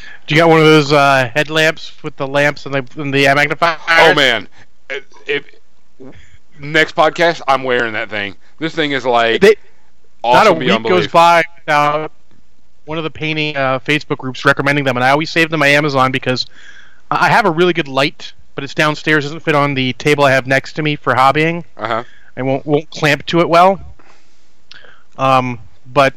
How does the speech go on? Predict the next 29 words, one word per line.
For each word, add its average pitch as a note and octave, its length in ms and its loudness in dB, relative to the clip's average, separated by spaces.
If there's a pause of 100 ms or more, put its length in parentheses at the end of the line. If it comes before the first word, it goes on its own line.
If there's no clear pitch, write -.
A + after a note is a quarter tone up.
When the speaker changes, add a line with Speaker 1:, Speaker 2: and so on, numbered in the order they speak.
(140)
Speaker 1:
it's D3 140 -6
got D#3 160 2
a C#3+ 40 2
magnifier D3+ 440 2
in D3 40 0
the C#3+ 80 -4
middle C#3+ 380 -2
and, C3 180 -2
and C#3 160 -6
the C3+ 40 -4
light C#3 240 4
ring C#3+ 240 2
around. C#3 340 4
That's - 260 0
really D3+ 220 0
good C#3+ 160 0
for - 80 -10
stuff - 400 0
like E3 160 0
that, E3+ 220 4
but C#3 80 2
I've D3+ 100 2
been E3 100 -2
Speaker 2:
Yeah. D3+ 60 -4
Speaker 1:
looking F3 180 -2
at C#3+ 80 -4
those C3 200 -2
headlamps. B2+ 580 -2 (600)
Um, A2+ 340 -2